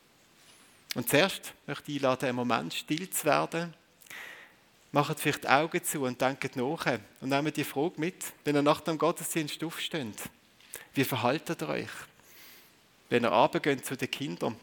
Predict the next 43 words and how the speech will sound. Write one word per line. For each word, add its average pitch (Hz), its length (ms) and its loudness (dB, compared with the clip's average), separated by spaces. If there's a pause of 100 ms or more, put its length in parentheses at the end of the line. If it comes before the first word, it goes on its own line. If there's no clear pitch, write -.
(100)
wenn 135 140 2
ihr 127 80 -2
zur - 160 -6
Kaffeemaschine 180 720 -2
geht, - 460 -8 (260)
wenn 139 160 4
ihr 135 80 2
zum 151 160 -2
Auto 170 420 2
geht 147 240 -2
und 123 140 -4
auf 120 100 -10
die - 60 -6
Strasse 160 440 -2
geht 156 140 -2
und 123 180 -4
wegfahrt, - 840 -4 (480)
wenn 139 140 6
ihr 139 80 4
eurem 131 260 4
Ehepartner 147 720 0
das - 80 -4
erste 151 320 0
Mal 139 140 0
begegnet, 139 600 0
wenn 135 140 -2
ihr 123 80 -6
aus 123 180 -8
der 135 120 -6
Masse 143 400 -4
raus 151 240 -8
seid, 135 580 -10 (640)
wie 131 120 2
verhaltet - 580 -2
ihr 123 100 -6
euch? 120 260 -10 (1120)
Was 117 260 0
wollt 147 280 -2
ihr - 140 -2
anziehen 127 760 -2
in 123 160 -8
diesem 123 200 -6
Moment? 107 580 -10